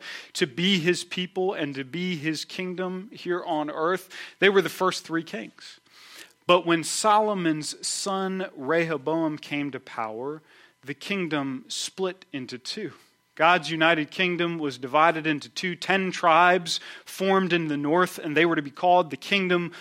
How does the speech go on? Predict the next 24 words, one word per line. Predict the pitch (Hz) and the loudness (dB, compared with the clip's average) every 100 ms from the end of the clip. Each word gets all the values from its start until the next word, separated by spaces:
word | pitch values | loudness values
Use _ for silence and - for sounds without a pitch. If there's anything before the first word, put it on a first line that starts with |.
| - - | -20 -4
of | 165 139 | -2 2
Israel, | 190 180 190 196 202 | 4 4 4 4 6
and | 170 165 | 4 4
they | |
were | 185 180 | 4 6
under | 185 175 | 4 4
the | 151 | 2
leadership | 147 196 196 - 160 | 0 0 2 2 0
of | 139 | -4
Jeroboam, | - 165 190 160 175 190 196 | 2 4 4 4 4 4 0
and | 208 156 151 | 0 -2 -4
two | - 202 | -8 -6
tribes | - 190 180 180 | 2 4 4 2
in | 170 | -6
the | 143 | -6
south, | - 170 170 170 151 | 0 2 2 0 -10
Judah | - 175 196 190 - - - | -6 0 2 2 -2 -16 -4
and | - 165 | -2 2
Benjamin, | 165 240 185 185 170 | 4 4 4 4 4
they | 160 180 | 6 4
formed | 185 175 170 156 | 4 0 0 0
together | 165 151 151 165 180 | 0 4 4 2 -2
under | 170 151 143 | -2 0 2
Rehoboam, | 165 208 185 139 139 147 165 | 6 6 6 4 0 0 -2